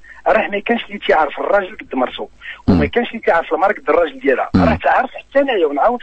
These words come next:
Speaker 1: ونقدروا حنا نبغاو ن-، يعني نبغاو نقلبوا على المنافذ.
Speaker 2: مم.
Speaker 1: آه، آه، المشاكل الزوجية راه ما كانش اللي يقدر يحل المشكل ديالو
Speaker 2: مم.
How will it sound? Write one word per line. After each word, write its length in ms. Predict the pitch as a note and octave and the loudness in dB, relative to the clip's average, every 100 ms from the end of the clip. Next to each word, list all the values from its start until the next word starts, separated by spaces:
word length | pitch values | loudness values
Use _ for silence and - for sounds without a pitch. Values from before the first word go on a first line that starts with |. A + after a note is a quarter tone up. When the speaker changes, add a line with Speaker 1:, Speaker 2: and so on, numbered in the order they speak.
| - - - | -10 -10 0
Speaker 1:
ونقدروا 460 | A#3 - B3 - | 0 0 -2 0
حنا 160 | - C#4+ | 0 0
نبغاو 280 | B3+ C4 C#4 | 0 2 2
ن-، 60 | C4 G3+ - - | 0 -2 -6 0
يعني 120 | G#3+ C4+ | 2 2
نبغاو 240 | C4 D4 | 2 0
نقلبوا 400 | C#4 A#3 A#3+ C#4+ | 0 0 2 2
على 100 | B3+ | 2
المنافذ. 480 | A#3 C4 C4 - E3 - - | 2 2 0 -2 -8 -6 2
Speaker 2:
مم. 200 | A2+ F#2 | 2 4
Speaker 1:
آه، 460 | E3 D#3 D3 C#3+ B2 - - - D3+ | 4 4 2 0 -2 -8 -20 -4 2
آه، 560 | D#3+ D3 C3+ B2+ F3+ | 2 2 0 -2 0
المشاكل 500 | B3 D4 C#4 B3+ C4+ | 2 2 2 0 -2
الزوجية 500 | - - F#4 A3 G#3 - | -4 -4 -2 2 0 2
راه 180 | G3 A#3 | 0 0
ما 160 | G#3+ G#3+ | -2 -4
كانش 240 | A#3 - | -4 -4
اللي 140 | G#3+ G#3 | -2 -4
يقدر 280 | - F3 - | -2 -6 -4
يحل 220 | G#3 - | -6 -6
المشكل 500 | D4 C#4+ B3+ - E4 C4+ | -8 -4 -4 -4 -10 -6
ديالو 420 | A#3+ A#3 - A3 - | -4 -2 -2 -4 0
Speaker 2:
مم. 160 | G2 | 2